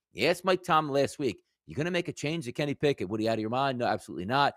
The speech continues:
Mitchell Trubisky's getting better. Yeah, that lasted a half. So I don't wanna hear Mike Tomlin now, who also said, "Well, we haven't made a decision on next week." I get that here, but I don't wanna hear all during the week,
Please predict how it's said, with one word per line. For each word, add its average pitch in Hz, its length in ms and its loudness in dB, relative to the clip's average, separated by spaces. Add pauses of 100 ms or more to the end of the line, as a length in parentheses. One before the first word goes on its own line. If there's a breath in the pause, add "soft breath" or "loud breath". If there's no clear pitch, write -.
(180 soft breath)
Mitchell 117 200 -6
Trubisky's 120 360 -4
getting 113 240 0
better. 104 260 4
Yeah, 95 80 -2
that 107 140 0
lasted 123 260 -4
a 104 60 -2
half. 107 500 -4 (180)
So 127 200 0
I 170 100 4
don't 214 100 2
wanna 202 140 0
hear 165 140 2
Mike 147 220 2
Tomlin 135 420 2
now, 104 240 0 (160)
who 123 180 -4
also 139 380 2
said, 120 260 0
"Well, 117 140 4
we 143 100 4
haven't 160 180 4
made 151 160 2
a 127 60 -10
decision 120 380 -6
on 117 120 -2
next 113 260 -2
week." 139 140 -4
I 226 200 4
get 101 260 -2
that 85 180 -4
here, 82 220 -10 (180)
but 156 120 -2
I 208 100 4
don't 254 100 2
wanna 214 140 0
hear 156 160 4
all 143 140 6
during 131 260 -2
the 110 80 -2
week, 104 300 -2